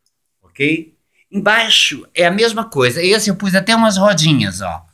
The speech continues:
Tá? Você puxa, tá? Uma descansadeira, descansa. Depois eu vou mostrar também pra vocês esse puff com o sofá já pronto. Esse é de meu uso e eu vou explicar.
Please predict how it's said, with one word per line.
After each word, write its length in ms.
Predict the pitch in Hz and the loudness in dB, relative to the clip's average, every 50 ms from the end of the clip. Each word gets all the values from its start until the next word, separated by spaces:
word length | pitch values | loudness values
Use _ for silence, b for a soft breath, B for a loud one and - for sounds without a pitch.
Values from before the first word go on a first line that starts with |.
| _ _ _ _ _ _ | _ _ _ _ _ _
Tá? 180 | - 147 165 175 | -2 0 0 0
Você 220 | 165 156 - 170 | -2 -4 -8 -10
puxa, 440 | 160 - 190 202 214 196 - - - | -10 -10 -12 -10 -8 -6 -6 -6 -6
tá? 240 | - - 165 165 165 156 | -4 -2 0 0 0 0
Uma 180 | 147 139 135 | -2 -4 -6
descansadeira, 720 | 131 - - - 151 147 139 147 160 156 151 131 117 110 110 | -6 -6 -6 -4 -4 -4 -4 -2 -4 -2 0 0 0 -2 -2
descansa. 640 | 101 104 107 - - - 127 110 104 95 - - B B B B B | -6 -8 -8 -6 -4 -2 -2 -2 -2 -4 -10 -16 B B B B B
Depois 260 | B B - 165 156 | B B -4 -2 -2
eu 60 | 175 175 | 0 0
vou 60 | 185 | 0
mostrar 380 | 185 190 - - 185 180 175 | 0 0 0 0 0 0 0
também 360 | 175 208 240 254 247 220 180 - | 0 0 0 0 2 2 0 2
pra 140 | 160 156 | 0 0
vocês 520 | 151 143 135 131 - 196 208 226 208 - - B B B B B B B B B B - | 0 0 -2 -2 0 0 0 0 -2 -6 -8 B B B B B B B B B B -6
esse 520 | - 156 170 196 196 - - - - 196 - _ _ - | -2 0 0 0 0 -2 -4 -4 -6 -8 -14 _ _ -4
puff 480 | 165 190 208 208 - - - - - _ _ _ _ _ _ _ _ _ _ _ | 0 0 0 0 0 -2 -2 -4 -4 _ _ _ _ _ _ _ _ _ _ _
com 200 | - 175 180 185 | -4 -2 0 2
o 80 | 190 196 | 2 0
sofá 680 | - - 226 220 196 - - 175 175 190 - - _ _ _ _ _ _ _ _ _ _ _ _ _ _ _ _ _ _ _ - | 0 0 -2 -4 -4 -2 0 0 0 -2 -4 -10 _ _ _ _ _ _ _ _ _ _ _ _ _ _ _ _ _ _ _ -8
já 240 | - - 151 151 | -4 -2 -2 -2
pronto. 400 | 151 143 127 117 110 107 101 135 | -2 0 0 0 0 -2 -4 -4
Esse 200 | 147 143 - 160 | -4 -4 -2 -2
é 20 | 151 | -2
de 100 | 143 165 | -2 0
meu 220 | 185 190 185 170 | 0 2 2 2
uso 340 | 165 170 175 170 - - - _ _ _ _ _ _ _ _ | 2 2 0 0 -4 -6 -8 _ _ _ _ _ _ _ _
e 100 | - 143 | -8 -6
eu 60 | 143 131 | -4 -2
vou 120 | 147 156 | 0 0
explicar. 680 | 151 156 - - - - 135 107 90 85 85 - _ | 0 -2 -4 -10 -8 -4 -2 -2 -2 -2 -6 -12 _